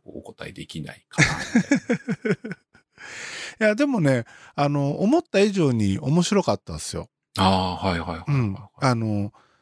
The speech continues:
Speaker 2: 現実的にはありえないシチュエーションじゃないですか。
Speaker 1: そうですね。
Speaker 2: うん。
Speaker 1: 完全にないですよね。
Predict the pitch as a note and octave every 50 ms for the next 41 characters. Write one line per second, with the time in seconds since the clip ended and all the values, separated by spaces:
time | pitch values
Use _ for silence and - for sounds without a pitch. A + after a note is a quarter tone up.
0 | _ _ _ _ _ _ B2 B2 D#3+ F#3+ A3 B3+ C4 B3+ - - - - - B3
1 | B3 B3 A#3+ A#3+ A#3+ A#3+ A#3 - A#3 A3 - A3+ A3+ G#3+ F#3 A#2 G#2 G#2+ B2 C#3
2 | F3+ G#3 G#3+ G3 F#3 D3+ C3 A#2 A2 G#2 G2 F#2+ F#2+ A2+ C#3+ C3+ A#2+ - - -
3 | - C3 A#2+ A#2+ A2+ - - A#2 A2+ A2+ A2+ A2 A2+ A2 A2+ A#2 A#2 A2+ G#2 G2
4 | F#2 F2 E2 E2+ - - - - C#2 - _ _ _ - - - - D3 C3+ A#2
5 | - - - - - - - G#2+ A#2+ C3+ D3 C#3+ C#3+ _ _ - C#3 C3+ C3 B2
6 | A#2 A2 G2+ C#3 C#3+ C#3+ C#3+ C#3 - - C#3+ C#3+ C#3 C3+ C#3 C3+ C3 C3 C3 B2
7 | A2+ - _ _ - A#2 A#2+ A#2+ F#2+ E2 D#2+ - D#2+ - - - - - _ G2
8 | F#2+ F2 E2+ - - _